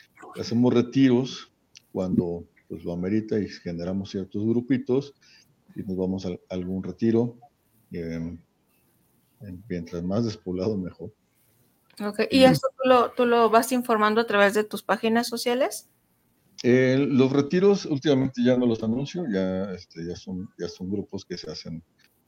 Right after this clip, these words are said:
Speaker 1: que se forman
Speaker 2: Ujú.
Speaker 1: solitos y ya me avisan, o sea, "Para tal día podemos ir", bueno, ok, yo los, los acompaño y hacemos el conducente.
Speaker 2: Ah, ok.
Speaker 1: Prácticamente la gente se organiza.
Speaker 2: Ujú.
Speaker 1: Y digo, es, es, es muy bonito, ¿no? Porque,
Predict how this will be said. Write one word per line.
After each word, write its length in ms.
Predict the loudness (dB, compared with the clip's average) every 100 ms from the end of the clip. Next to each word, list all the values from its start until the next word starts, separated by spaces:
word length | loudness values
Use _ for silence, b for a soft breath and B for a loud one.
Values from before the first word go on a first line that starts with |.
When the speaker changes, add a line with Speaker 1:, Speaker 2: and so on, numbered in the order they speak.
| -12
Speaker 1:
que 80 |
se 120 | -12 -8
forman 340 | -2 2 4
Speaker 2:
Ujú. 100 | 4
Speaker 1:
solitos 640 | 2 2 2 2 -2 -2
y 60 | -4
ya 100 | -4
me 100 | -6
avisan, 400 | -8 -8 -6 -8
o 40 |
sea, 100 | -8 -14 _ _
"Para 160 | -10
tal 220 | -8 -8 -4
día 180 | -6 -8 -8
podemos 380 | -8 -8 -6
ir", 120 | -6 -6
bueno, 240 | -8 -12
ok, 160 | -16 -20 -20 _ _
yo 100 | -8
los, 140 | -8 -10 _ B B B B
los 200 | -4 0
acompaño 540 | 0 0 2 2 2 0
y 40 |
hacemos 360 | 0 -4 -12 -14
el 80 | -18 _
conducente. 580 | -8 -8 -10 -16 -16 -20 _ _ _ _ -10 2
Speaker 2:
Ah, 240 | 4 4
ok. 180 | 2 -6 -4
Speaker 1:
Prácticamente 600 | -4 0 2 2 0 0
la 100 | 0
gente 240 | -4 -6
se 120 | -6
organiza. 420 | -6 -6 -8 -12 -18 _ _ _ _ _ _ _ -8
Speaker 2:
Ujú. 160 | -4
Speaker 1:
Y 320 | -2 -2 -2 -4
digo, 340 | 2 2 2
es, 240 | -4 -12 -18
es, 200 | -14 -12
es 180 | -12 -4
muy 160 | 0
bonito, 400 | 2 2 0 -6
¿no? 100 | -8
Porque, 260 | -10 -16 -18